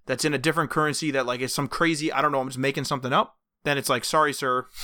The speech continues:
We accept checks of this type. We accept credit cards, and that's it. Like, that is what we accept. I'm not willing to bend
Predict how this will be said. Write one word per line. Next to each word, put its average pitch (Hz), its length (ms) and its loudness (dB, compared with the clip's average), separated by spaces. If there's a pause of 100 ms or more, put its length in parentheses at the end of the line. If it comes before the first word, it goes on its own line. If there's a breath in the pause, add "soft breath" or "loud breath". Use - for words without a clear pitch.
(560 loud breath)
We 131 80 -2
accept 135 320 0
checks 135 260 -2
of 117 120 -8
this 151 140 -2
type. 147 340 0 (260)
We 123 60 -10
accept 113 220 -6
credit 147 220 0
cards, 135 300 2
and 123 100 -4
that's 123 180 -6
it. 113 120 -10
Like, 120 160 -8
that 139 260 2
is 135 120 -6
what 135 100 -6
we 131 80 -8
accept. - 360 -10 (360 soft breath)
I'm 131 140 -4
not 151 280 2
willing 147 240 -2
to 135 100 -4
bend 135 600 -2